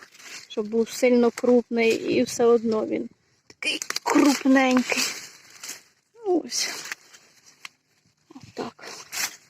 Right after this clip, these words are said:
Є і круглий, і циліндр. Різні бурячки є. Цибулю ще не виривала, бо дощ був.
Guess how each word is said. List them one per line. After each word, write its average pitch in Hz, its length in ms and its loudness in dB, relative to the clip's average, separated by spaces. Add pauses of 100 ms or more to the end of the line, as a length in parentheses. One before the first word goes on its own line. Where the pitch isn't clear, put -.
(2500)
Є 247 340 0
і 233 60 2
круглий, 294 640 4
і 226 40 2
циліндр. 262 800 4 (640)
Різні 220 420 -2
бурячки 214 500 -8
є. - 260 -6 (1160)
Цибулю 247 520 2 (320)
ще - 280 -2
не 226 160 0
виривала, 226 680 2 (800)
бо 220 720 2 (440)
дощ 247 500 2
був. 277 360 4